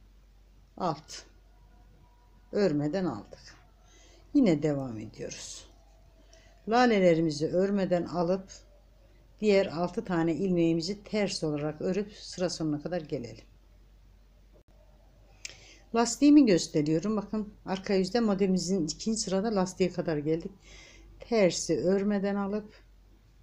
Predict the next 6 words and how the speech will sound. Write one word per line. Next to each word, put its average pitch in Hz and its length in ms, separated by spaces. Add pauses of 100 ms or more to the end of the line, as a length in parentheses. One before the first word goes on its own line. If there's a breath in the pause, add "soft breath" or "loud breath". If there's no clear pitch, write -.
düzü 185 280
ördüm. 143 420 (1300 soft breath)
Tersi 170 500
boşal, 185 480 (320)
düzü 160 300
ör. - 600